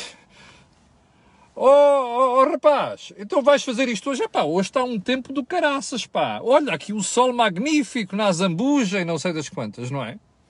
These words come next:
Não podemos ignorar que a crise mudou radicalmente as questões que se lançaram ao país.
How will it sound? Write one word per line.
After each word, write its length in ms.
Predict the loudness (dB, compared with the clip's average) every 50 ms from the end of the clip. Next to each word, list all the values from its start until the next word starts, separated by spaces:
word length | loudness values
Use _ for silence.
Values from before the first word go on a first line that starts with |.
| _ _ _ _ _ _ _ _ _ _ _ _ _ _ _ _ _ _ -6
Não 260 | 0 2 2 2 2
podemos 440 | -2 -4 0 0 0 0 0 0 -2
ignorar 500 | -2 -2 -2 -4 -4 -4 -6 -8 -12 -14 -18 _ _ _ _ _ _ _ _ _
que 160 | -2 -2 -2
a 60 | 0
crise 320 | 0 0 2 2 2 2
mudou 340 | 2 0 0 2 2 2 2
radicalmente 680 | 4 2 2 0 -2 0 0 0 2 2 0 0 0 0
as 100 | -4 -6
questões 380 | -6 -10 -8 -4 -2 -2 -2 -2
que 60 | -6
se 100 | -4 -2
lançaram 420 | 0 0 0 0 0 0 0 0
ao 80 | -2 -2
país. 480 | -4 -6 -6 -6 -6 -8 -10 -14 _